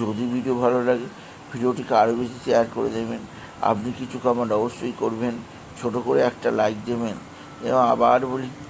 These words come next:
আমার এই সুকান্ত সাউ YouTube চ্যানেলটিকে অবশ্যই সাবস্ক্রাইব করুন, পাশে থাকা বেল আইকনটি অবশ্যই প্রেস করুন, যাতে এই যে ধরনের ভিডিওগুলো আমি আপলোড করছি, তার নোটিফিকেশন প্রথম আপনার কাছে গিয়ে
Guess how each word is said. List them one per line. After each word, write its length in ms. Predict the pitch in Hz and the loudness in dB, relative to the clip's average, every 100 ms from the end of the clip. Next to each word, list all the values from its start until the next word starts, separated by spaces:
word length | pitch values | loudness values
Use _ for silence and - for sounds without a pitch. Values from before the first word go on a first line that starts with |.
| - | -2
আমার 180 | 107 127 139 | 0 2 0
এই 60 | 120 - - - - | -4 -10 -16 -16 -12
সুকান্ত 420 | 120 139 208 208 135 - | -4 0 0 2 -2 2
সাউ 220 | 120 117 104 - - - - | 4 4 2 -4 -16 -16 -8
YouTube 320 | 131 120 143 - | -8 -4 -6 0
চ্যানেলটিকে 580 | 135 117 120 - 120 123 107 | 2 2 -2 -6 -4 -2 0
অবশ্যই 420 | 101 123 - 120 120 - | -2 -4 -4 -6 -4 -4
সাবস্ক্রাইব 540 | 104 - - 120 123 - | -4 -6 0 2 2 -2
করুন, 260 | 110 113 127 175 - - - | -2 0 -4 -8 -12 -16 -10
পাশে 220 | - 123 139 | -4 -4 -2
থাকা 180 | 151 143 127 | -2 -2 -2
বেল 160 | 127 123 131 | 0 0 0
আইকনটি 360 | 120 135 165 127 | -2 -4 -2 0
অবশ্যই 340 | 107 - - 151 | 0 -4 -6 -8
প্রেস 200 | - 123 - 127 | -6 -8 -8 -6
করুন, 260 | 127 139 208 - - - - | -4 -6 -10 -14 -16 -16 -4
যাতে 300 | 127 135 120 143 135 | 0 0 0 -2 -2
এই 60 | 127 | -2
যে 60 | 135 123 | 0 0
ধরনের 340 | 120 123 127 117 | 0 0 -4 -2
ভিডিওগুলো 420 | 113 117 117 113 123 | -2 -2 -4 -2 0
আমি 80 | 117 | 2
আপলোড 240 | 113 117 - | 2 0 -6
করছি, 300 | 120 120 - 123 - - - - - | -8 -8 -8 -10 -10 -14 -16 -10 0
তার 200 | 131 127 127 123 | 2 2 0 -2
নোটিফিকেশন 520 | 120 113 123 120 120 92 | -4 -4 -4 -4 -4 -4
প্রথম 260 | 113 120 120 | -6 -2 -2
আপনার 180 | 117 117 110 | 0 -2 -2
কাছে 160 | 110 104 | -4 -6
গিয়ে 140 | 98 | -8